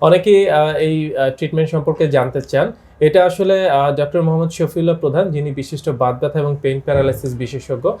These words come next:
ওনার, আহ, যে অ্যাডভান্স রিহ্যাব ট্রিটমেন্ট, এর মাধ্যমে অসংখ্য, অসংখ্য রুগী ভালো হয়ে যান। এবং এই অ্যাডভান্স রিহ্যাব ট্রিটমেন্টটা বর্তমানে বাংলাদেশে,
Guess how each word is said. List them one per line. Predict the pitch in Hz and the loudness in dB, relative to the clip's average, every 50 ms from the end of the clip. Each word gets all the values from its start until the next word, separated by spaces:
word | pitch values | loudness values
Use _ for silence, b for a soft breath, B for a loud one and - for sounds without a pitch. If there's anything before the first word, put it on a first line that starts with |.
| B B B B B - | B B B B B 0
ওনার, | 139 135 139 143 143 143 143 131 | 2 2 2 2 2 2 2 2
আহ, | 98 127 127 127 127 | 2 2 0 0 -2
যে | 123 117 131 131 131 131 - | -2 -2 -2 -2 -2 -2 0
অ্যাডভান্স | 131 127 127 127 - - 170 165 165 - - | 0 -2 -2 -2 -2 -2 0 0 -2 -2 -4
রিহ্যাব | 151 143 143 143 143 - | -2 -2 -2 -2 -2 -4
ট্রিটমেন্ট, | - 135 131 - 127 127 165 202 202 - b b b b b | -6 -8 -8 -6 -6 -4 -4 -4 -6 -10 b b b b b
এর | - 160 165 165 | 2 2 2 4
মাধ্যমে | 165 165 156 160 175 170 180 180 | 2 0 0 0 -2 -2 0 0
অসংখ্য, | - - 139 143 - - 196 175 165 180 180 - - | 0 0 -2 -2 -2 -4 -8 -8 -6 -6 -8 -6 -4
অসংখ্য | 135 139 - - 175 175 165 165 - | -6 -6 -4 -6 -8 -8 -6 -6 -4
রুগী | 156 135 135 131 139 135 | -2 -2 -2 -2 -4 -4
ভালো | 135 127 123 123 120 | -4 -4 -4 -4 -4
হয়ে | 117 120 117 110 | -4 -4 -4 -4
যান। | 123 139 185 185 | -4 -4 -4 -4
এবং | - 139 127 143 143 127 | -4 -4 -4 -4 -4 -4
এই | 135 143 147 - | -4 -4 -4 -2
অ্যাডভান্স | 127 131 127 131 - 175 175 170 165 | -2 -2 -2 -2 -2 -2 -2 -2 -4
রিহ্যাব | - 156 156 147 156 | -4 -2 -2 -2 -4
ট্রিটমেন্টটা | - 151 139 - 151 143 139 - 147 | -8 -10 -8 -6 -6 -6 -6 -6 -6
বর্তমানে | 143 139 123 - - 135 131 139 139 | -4 -4 -4 -4 -6 -6 -6 -4 -4
বাংলাদেশে, | 131 110 117 113 117 120 123 127 - - 170 196 | -2 -2 -4 -4 -4 -6 -8 -8 -6 -6 -6 -6